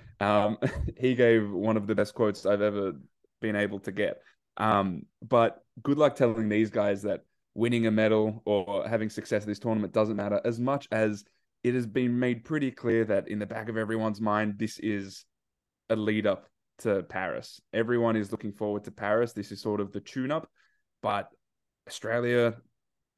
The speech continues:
I'm, and, and obviously Team U S A too, everyone wants to win this. It, there's in, in talking about how difficult it is and,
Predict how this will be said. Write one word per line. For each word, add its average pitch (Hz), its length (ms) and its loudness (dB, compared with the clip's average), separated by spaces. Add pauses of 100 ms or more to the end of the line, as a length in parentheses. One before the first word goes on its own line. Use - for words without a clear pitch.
(180)
I'm, 107 280 -4
and, 113 140 -4
and 110 300 -8
obviously 104 400 -6
Team 113 320 -8
U 110 120 -2
S 107 160 -4
A 110 120 0
too, 151 300 -6 (180)
everyone 120 480 -4
wants 107 200 -6
to 104 140 -6
win 98 220 -8
this. 60 260 -14 (240)
It, 120 200 -4
there's 117 440 2 (1080)
in, 123 300 0
in 123 80 -2
talking 147 340 0
about 110 240 2
how 101 140 -4
difficult 113 540 -4
it 123 80 -2
is 151 180 -2
and, 104 200 -2